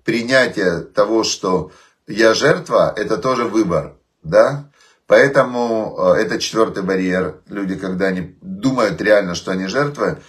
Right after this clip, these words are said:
они себя обманывают, но это лишает их радости. Пятый барьер. Пятый барьер — это,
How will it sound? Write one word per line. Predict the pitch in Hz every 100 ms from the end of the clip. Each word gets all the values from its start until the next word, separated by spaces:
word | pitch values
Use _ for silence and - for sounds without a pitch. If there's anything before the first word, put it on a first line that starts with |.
| _
они | - 95
себя | 104 101 104
обманывают, | 98 139 151 110 95
но | 101
это | 101 101 92 -
лишает | 95 92 101 95
их | 85
радости. | 85 85 82 - 101 104 - _ - - _ -
Пятый | 151 151 143
барьер. | 107 101 92 80 -
Пятый | 135 143 151
барьер — | 120 120 117 120 113 -
это, | 110 117 - 113 107 107